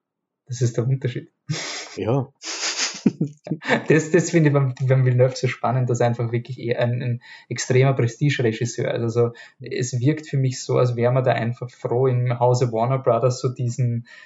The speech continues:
Speaker 1: äh, Warner Brothers ist ja auch ein Studio, was sich sehr auf die Fahnen schreibt, dass sie Director-driven sind, also dass man da jetzt nicht
Speaker 2: Mhm.
Speaker 1: zu viel Interferenzen hat. Und er ist ein Regisseur, den man, dessen Stimme man kennt, aber man kennt auch das Produkt. Also quasi,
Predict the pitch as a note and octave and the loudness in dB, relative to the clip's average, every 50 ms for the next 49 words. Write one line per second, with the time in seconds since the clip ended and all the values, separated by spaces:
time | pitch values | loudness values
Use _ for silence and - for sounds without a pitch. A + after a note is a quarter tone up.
0 | - _ - C3 A#2 A2+ A2+ A#2 A#2+ A#2+ A#2 A#2 B2 A#2+ B2 A#2+ A#2+ A#2+ A#2+ A#2 | -20 _ -6 -2 0 0 2 2 0 0 0 2 2 2 2 2 2 2 2 2
1 | A#2+ A2+ B2 A#2+ - - - B2 B2 B2+ A#2 A2+ A2+ - B2 A#2+ - - A#2 A#2 | 2 2 2 0 0 0 -2 0 0 0 0 0 -2 -4 -6 -4 -2 0 2 2
2 | A#2 A#2 A#2 - C3 B2 - - G2 G#2 A2 A#2+ A#2+ A#2+ - - G#2+ A2 G#2+ - | 2 2 0 -2 -4 -6 -4 -4 -4 -2 0 0 0 0 0 -2 -2 -2 -2 -4
3 | - B2+ A#2+ A2+ - - - A#2 A2 A2 A2+ A2+ - - - - - - A2 A2+ | -2 -4 -4 -4 -6 -8 -8 -6 -4 -4 -4 -6 -8 -14 -20 -6 0 0 2 4
4 | A#2 A#2+ A#2+ - - - C3 A#2+ - - A#2+ A#2 A2 - A#2 A2 A2 G#2+ - A#2 | 4 2 2 2 2 0 0 2 2 2 2 2 2 2 0 -2 -2 -4 -4 -4
5 | G#2 G#2 G2+ - A2 G#2+ - A#2 A2 A2+ A2 - A#2+ A2+ A2+ A2+ G#2+ G#2+ G#2+ - | -4 -6 -6 -10 -10 -8 -6 -6 -4 -4 -4 -2 -4 -2 -2 -2 -2 -4 -6 -6
6 | - B2+ A#2+ B2 B2+ A#2 A#2 A#2 B2+ A#2+ A#2+ - B2 A#2 A#2 A2+ - A#2+ - - | -4 -4 -4 -4 -4 -8 -6 -4 -4 -4 -2 -4 -4 -4 -4 -6 -6 -6 -4 -4
7 | A2+ A2 A#2 B2+ B2 B2+ - C3 A2+ A2 A2 A2+ A#2+ - - - - - - - | -4 -2 -2 -4 -4 -4 -4 -4 -2 -2 -2 -4 -4 -6 -12 -18 -16 -6 0 2
8 | B2 A#2 A#2 - - - - _ - - B2 A#2 A#2 A#2+ B2 C#3+ C3 B2+ B2 B2+ | 2 2 0 -4 -14 -20 -20 _ -4 0 2 4 6 6 6 4 4 4 4 2
9 | A#2+ - C3+ B2 - - - A2+ A2+ A#2+ B2+ B2+ B2 - B2 A#2 A#2+ A#2 A#2 A#2 | 2 2 2 0 0 0 0 2 4 4 4 4 2 2 2 2 2 2 0 0
10 | A#2 A#2 A2+ - A#2 A2+ - - B2+ A#2 A2+ - - - C3+ B2 B2+ C3 B2+ A#2+ | 0 0 0 0 -2 -2 0 0 0 0 0 -2 -2 0 2 4 4 4 2 2
11 | A#2 A#2 A#2 - - A2 G#2+ B2 D3 E3 E3 - - _ _ _ _ _ _ _ | 0 -2 -4 -4 -6 -4 -2 0 0 -2 -2 -6 -14 _ _ _ _ _ _ _
12 | - C#3 B2 A#2 A#2 A2 - - B2 A2+ - B2 - C3 B2 - - A#2 A#2 - | -2 -2 0 2 2 0 2 2 0 0 0 0 -2 -4 -6 -6 -8 -10 -6 -6
13 | A2+ - - - - - _ _ - A#2+ G#2+ A#2 - B2 A2 A2 G#2+ A#2+ A2+ G#2+ | -6 -6 -8 -14 -20 -20 _ _ -4 -2 -2 -2 0 0 0 0 0 0 0 -2